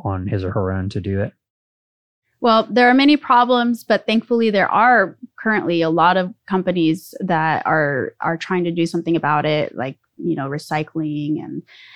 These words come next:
Speaker 2: but something that's really, really important to me that I really care about is access to birth control for women across the world. And although I know there are a lot of organizations that are already working on that,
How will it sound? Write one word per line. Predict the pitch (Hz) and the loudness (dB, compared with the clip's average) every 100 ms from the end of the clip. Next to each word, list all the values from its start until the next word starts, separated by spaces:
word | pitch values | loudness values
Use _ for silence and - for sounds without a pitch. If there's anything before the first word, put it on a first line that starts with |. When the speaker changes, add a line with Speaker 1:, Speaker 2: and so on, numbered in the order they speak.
| - - | -8 -2
Speaker 2:
but | 202 - _ _ - | -2 -2 _ _ -20
something | - 269 254 | -2 2 4
that's | 233 214 | 4 2
really, | 233 277 277 247 | 2 4 4 4
really | 233 | 4
important | 214 208 208 202 | 2 2 0 0
to | 196 | 0
me | 185 | 2
that | 180 | 4
I | |
really | 185 190 180 | 4 0 -2
care | 185 180 | 0 0
about | 180 170 165 - | 4 4 2 0
is | 180 175 170 170 | -2 0 -2 -2
access | 180 180 - 180 170 - | -2 -2 -2 -2 -2 -8
to | - - 165 160 | -8 -2 0 0
birth | 160 311 - | 2 2 4
control | 262 208 180 170 190 - | 4 4 0 0 -2 -4
for | - 180 175 | -4 0 0
women | 180 180 175 | 0 -2 -2
across | 175 180 185 | -4 -6 -8
the | - | -6
world. | 165 143 104 196 - | -4 -2 -2 -6 -6
And | 196 185 185 | -2 0 0
although | 196 202 196 | 2 2 2
I | 190 | 2
know | 202 202 | 2 2
there | 202 - | 2 4
are | 185 196 | 4 2
a | |
lot | 202 202 | 2 0
of | 220 | 0
organizations | 220 214 233 220 175 - 214 240 | -2 -2 -2 -2 -4 -2 -2 -2
that | 185 | -2
are | 180 165 | 0 0
already | 180 175 165 | 0 0 -2
working | 156 160 214 | -2 -2 -2
on | 220 233 | 0 2
that, | 247 269 | 2 2